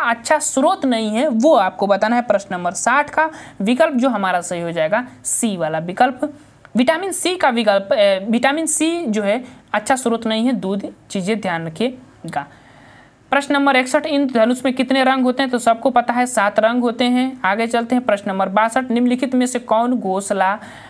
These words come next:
बनाने वाली पक्षी है? कौन सी घोंसला बनाने वाली पक्षी है? विकल्प आपके सामने है। सीटेट में ऐसे प्रश्न पूछे जाते हैं। ए वाला विकल्प सही हो जाएगा, गौरैया।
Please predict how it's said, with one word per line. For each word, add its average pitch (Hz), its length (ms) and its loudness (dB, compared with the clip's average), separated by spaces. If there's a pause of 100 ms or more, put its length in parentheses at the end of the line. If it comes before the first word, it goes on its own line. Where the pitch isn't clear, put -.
(120)
बनाने 220 380 0
वाली 214 260 0
पक्षी 196 420 -2
है? 170 440 -8 (140)
कौन 294 200 2
सी 311 120 -4
घोंसला 247 360 2
बनाने 262 300 2
वाली 262 180 0
पक्षी 254 340 0
है? 254 60 2
विकल्प 214 360 0
आपके 196 260 -2
सामने 240 340 0
है। 285 80 -2
सीटेट 226 460 -2
में 247 80 0
ऐसे 233 220 0
प्रश्न 214 300 -2
पूछे 214 240 -4
जाते 220 240 0
हैं। 240 220 -2
ए 202 120 -2
वाला 185 200 0
विकल्प 175 300 -4
सही 202 200 -4
हो 202 60 -4
जाएगा, 202 220 0
गौरैया। 180 1040 -2